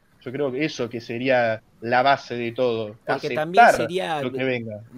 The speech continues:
Speaker 2: porque también esto sería, eh, volver a elevar la figura del autor,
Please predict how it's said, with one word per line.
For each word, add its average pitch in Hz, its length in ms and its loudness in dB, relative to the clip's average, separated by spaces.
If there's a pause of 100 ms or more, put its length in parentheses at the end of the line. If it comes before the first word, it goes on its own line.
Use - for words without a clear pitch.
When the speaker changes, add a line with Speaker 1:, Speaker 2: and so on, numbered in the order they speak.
(320)
Speaker 2:
porque 127 240 -8
también 160 240 -2
esto 185 180 0
sería, 151 560 8
eh, 123 160 6
volver 135 680 4
a - 20 6
elevar 143 540 4
la 160 180 2
figura 139 480 0
del 127 180 2
autor, 165 680 6